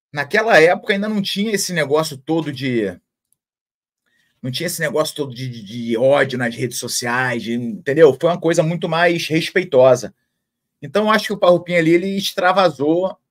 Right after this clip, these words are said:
é, justamente esses ataques que ele vem recebendo, recebendo há muito tempo da galera,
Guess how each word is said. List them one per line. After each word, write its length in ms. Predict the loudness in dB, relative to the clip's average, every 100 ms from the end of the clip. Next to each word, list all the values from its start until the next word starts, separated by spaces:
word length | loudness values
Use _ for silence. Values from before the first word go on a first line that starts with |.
| -4
é, 240 | 0 0
justamente 580 | 0 -6 -6 -4 -4 -4
esses 140 | -6 -4
ataques 440 | -2 -2 -2 -4
que 60 | -8
ele 100 | -6
vem 140 | -4
recebendo, 640 | -4 -6 -6 -6 -6 -6 -8
recebendo 480 | -6 -6 -4 -2 0
há 40 |
muito 220 | 0 -2
tempo 280 | -2 -4 0
da 100 | 0
galera, 440 | 2 2 2 -2